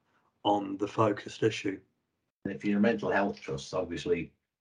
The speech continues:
Speaker 2: local authorities and social care organisations are absolutely critical partner, because you're working hand in glove with them, aren't you?
Speaker 1: Yeah, yeah, absolutely spot on. So yeah, that, uh, I think between us, we, we're kind of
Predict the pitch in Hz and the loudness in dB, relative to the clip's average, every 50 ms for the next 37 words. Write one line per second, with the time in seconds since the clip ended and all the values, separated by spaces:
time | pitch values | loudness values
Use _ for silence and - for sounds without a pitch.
0 | _ _ - 147 - - - - - - - - - 98 95 92 90 - - - | _ _ 0 2 4 4 4 2 -2 -4 -4 -2 0 2 2 4 2 2 0 -2
1 | 76 78 76 - - 71 - - - - - - - 101 - - - 92 87 82 | -2 -2 -2 -4 -8 -8 -4 -2 -2 0 0 -2 -4 -4 0 2 4 4 4 2
2 | 80 80 78 78 78 - 92 - - - - 80 85 85 85 - - - - 71 | 0 0 -2 0 2 2 0 0 0 -2 -4 0 2 2 2 2 0 -2 -4 -4
3 | 69 - - - 73 - 71 - 80 76 - - - 80 73 69 - - - - | -4 -2 -2 -2 -2 -2 -4 -4 -4 -4 0 0 0 0 2 0 -2 -4 -4 -4
4 | - 80 80 - 87 87 87 90 87 - - - 80 87 87 87 82 80 82 78 | -4 -4 -2 0 0 2 6 8 6 6 6 2 2 2 4 2 2 0 -2 0
5 | 82 87 92 92 98 90 85 82 85 87 87 85 87 87 - - _ _ _ _ | 2 2 4 4 2 2 2 0 0 0 0 0 -2 -2 -2 -6 _ _ _ _
6 | _ _ _ _ _ _ - - _ _ _ _ _ _ _ _ _ _ _ - | _ _ _ _ _ _ -12 -12 _ _ _ _ _ _ _ _ _ _ _ -2
7 | 110 95 90 90 - _ _ _ _ _ _ 117 98 - - _ _ _ _ _ | -2 -2 -2 -6 -12 _ _ _ _ _ _ -14 -14 -14 -18 _ _ _ _ _
8 | _ _ - 110 101 - - - 104 95 95 92 - - - 104 98 104 110 104 | _ _ -4 -2 -2 -2 -4 -4 -4 -4 -4 -8 -12 -8 -4 -2 0 0 0 -2
9 | 98 92 - - - 110 101 98 98 101 107 107 107 - _ _ _ _ _ _ | -4 -6 -12 -6 -2 0 0 0 2 2 0 0 -2 -6 _ _ _ _ _ _
10 | _ _ - 107 104 104 - _ - - - 113 104 101 101 - - _ _ _ | _ _ -2 -2 -2 -2 -4 _ -14 -2 2 2 4 4 2 -2 -6 _ _ _
11 | _ _ _ - 110 107 - 117 110 104 104 - - - 113 110 104 98 - - | _ _ _ 0 2 2 4 2 2 2 0 0 2 4 4 6 4 2 -2 -8
12 | - - - - _ _ - 110 107 110 104 101 - 110 104 104 101 98 - - | -10 -12 -14 -18 _ _ 0 0 2 2 2 4 4 4 4 4 2 0 -2 -6